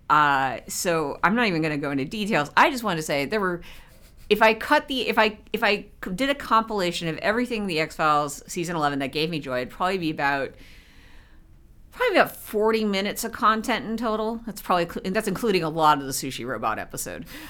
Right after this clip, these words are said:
Um, but that forty minutes was, was d-, ma-, was it worth everything else that came with it? I don't know. But the point is that those forty minutes of video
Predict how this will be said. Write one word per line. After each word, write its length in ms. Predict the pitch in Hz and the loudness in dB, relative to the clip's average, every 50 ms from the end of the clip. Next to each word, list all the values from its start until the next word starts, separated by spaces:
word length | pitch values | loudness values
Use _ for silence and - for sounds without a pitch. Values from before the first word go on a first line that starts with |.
| - - | -2 4
Um, 480 | - 185 190 180 170 156 151 143 143 - - - - - - - | 8 10 10 10 10 8 6 2 -2 -6 -12 -18 -20 -20 -14 -12
but 560 | 165 160 202 185 175 165 160 165 143 98 - - - - - - - - - - - - | -4 2 4 6 6 6 6 4 2 0 -4 -8 -14 -16 -16 -14 -12 -12 -14 -14 -2 2
that 160 | - 339 - | 2 2 4
forty 300 | - - 494 494 494 381 | 4 4 6 6 6 6
minutes 300 | 311 247 240 269 285 285 | 4 4 2 2 0 -2
was, 220 | 277 254 247 - - - - - - - - - 233 - | -4 -6 -6 -6 -6 -10 -16 -18 -18 -18 -16 -16 -14 0
was 260 | 233 269 269 254 220 | 4 4 4 4 2
d-, 260 | 208 196 180 170 214 233 - - | 0 -4 -4 -4 -6 -8 -6 -6
ma-, 300 | - 254 254 254 220 - - | -2 2 2 2 2 2 2
was 220 | 196 214 208 190 | 2 4 4 4
it 140 | 196 170 - | 2 0 -2
worth 640 | 175 160 160 165 185 254 285 - - - - - - - - - - - - - - | -2 0 2 2 2 2 -2 -4 -10 -16 -18 -20 -20 -20 -20 -20 -20 -20 -20 0 4
everything 460 | 214 214 196 208 208 202 214 190 170 | 4 4 6 4 2 2 2 2 4
else 180 | 160 170 165 165 | 4 4 4 2
that 120 | 170 160 | -2 -4
came 240 | - - 160 143 147 | -2 -2 -2 -2 -2
with 200 | 147 151 160 - | -2 -2 -2 -2
it? 140 | - - - - | -2 -4 0 2
I 160 | - 160 160 | 4 4 4
don't 200 | 147 135 123 117 | 2 -2 -4 -4
know. 220 | 139 120 - - - - - - - | -4 -4 -4 -6 -8 -16 -20 -20 -14
But 100 | - 208 | -6 -4
the 80 | 247 | -4
point 220 | 240 - 403 339 311 | -4 -2 -2 0 0
is 120 | 285 247 | 0 2
that 280 | 226 226 185 - - 185 | 2 2 2 2 0 2
those 180 | 208 220 214 220 | 2 2 2 0
forty 320 | - - 202 202 220 180 | -4 -6 -4 -4 -4 -2
minutes 340 | 160 165 160 160 151 151 - | -2 -2 -2 -2 -2 -4 -6
of 80 | 156 151 | -6 -4
video 600 | 151 147 151 147 143 139 135 131 131 123 139 | -4 -2 -2 0 0 0 0 -2 -2 -4 -6